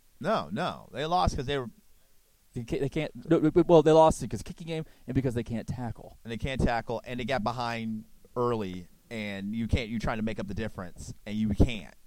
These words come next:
Speaker 1: You, you can't,
Speaker 2: Well,
Speaker 1: you
Speaker 2: and, and
Speaker 1: know.
Speaker 2: Jameis had a shit game.
Speaker 1: Yeah.
Speaker 2: J-, Jameis had a shit game, and honestly, he's been benched ever since.
Speaker 1: Yeah, yeah, hadn't seen Phil
Speaker 2: And,
Speaker 1: since.
Speaker 2: and, and,
Speaker 1: Yeah.
Speaker 2: and probably rightfully so. But that was a winnable game that, that, that got away from them.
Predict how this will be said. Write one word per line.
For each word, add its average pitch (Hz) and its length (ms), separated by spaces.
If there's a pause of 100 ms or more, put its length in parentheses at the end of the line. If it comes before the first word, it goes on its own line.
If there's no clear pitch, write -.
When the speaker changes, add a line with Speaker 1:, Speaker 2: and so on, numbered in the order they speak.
(340)
Speaker 1:
You, 113 220
you 113 300
can't, 98 340 (140)
Speaker 2:
Well, 190 160
Speaker 1:
you 160 80
Speaker 2:
and, - 100
and 139 120
Speaker 1:
know. 151 60
Speaker 2:
Jameis 147 220
had 110 140
a - 20
shit - 400
game. 135 300 (400)
Speaker 1:
Yeah. 101 260 (240)
Speaker 2:
J-, 147 160
Jameis 214 120
had 156 100
a 139 60
shit - 340
game, 92 340
and 95 300
honestly, 95 320
he's 90 100
been 98 160
benched 98 340
ever 87 200
since. - 500
Speaker 1:
Yeah, 156 160
yeah, 113 160
hadn't 120 160
seen 131 200
Phil 135 120
Speaker 2:
And, 123 80 (200)
Speaker 1:
since. 233 180
Speaker 2:
and, - 40
and, 180 220
Speaker 1:
Yeah. 131 140
Speaker 2:
and 135 140
probably 185 340
rightfully 156 440
so. 170 380 (400)
But 135 220 (220)
that 139 260
was 160 100
a 160 60
winnable 139 420
game 98 460 (500)
that, 120 140
that, 117 140
that 107 180
got 104 180
away 92 220
from 87 160
them. 92 180